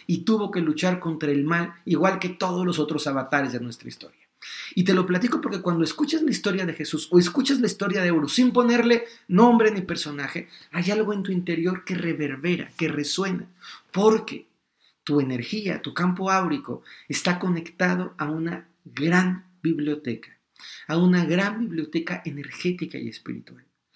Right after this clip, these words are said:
a una biblioteca en donde los mismos procesos evolutivos se van repitiendo. Los seres humanos nos sentimos muy, muy, tenemos un ego tremendamente grande y sentimos que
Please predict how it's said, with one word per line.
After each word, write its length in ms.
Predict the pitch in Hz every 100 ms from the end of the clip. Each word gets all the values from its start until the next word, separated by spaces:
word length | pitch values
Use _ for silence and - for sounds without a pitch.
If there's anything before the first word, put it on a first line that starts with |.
| - - -
a 120 | 175
una 180 | 185 196
biblioteca 680 | 170 147 143 180 180 190 -
en 220 | 170 180
donde 480 | 165 151 143 147 - _ _ _ -
los 260 | 147 135
mismos 640 | 143 156 214 214 196 180 180
procesos 760 | - 143 143 190 190 190 180
evolutivos 720 | 156 139 135 127 208 202 190 -
se 120 | 160
van 180 | 156 147
repitiendo. 580 | 143 143 135 117 113 - _ _ _ - - -
Los 100 | 131
seres 220 | 175 170
humanos 380 | 160 175 190 180
nos 180 | 165 -
sentimos 560 | 131 170 175 185 - -
muy, 280 | 147 165 151
muy, 420 | 156 185 196 190 - -
tenemos 480 | - 151 170 165 165
un 180 | 170 165
ego 360 | 170 170 156 160
tremendamente 760 | 143 147 170 165 156 156 151 131
grande 480 | 156 175 180 180 - - -
y 80 | 160
sentimos 580 | 156 151 180 175 175
que 420 | - 175 180 180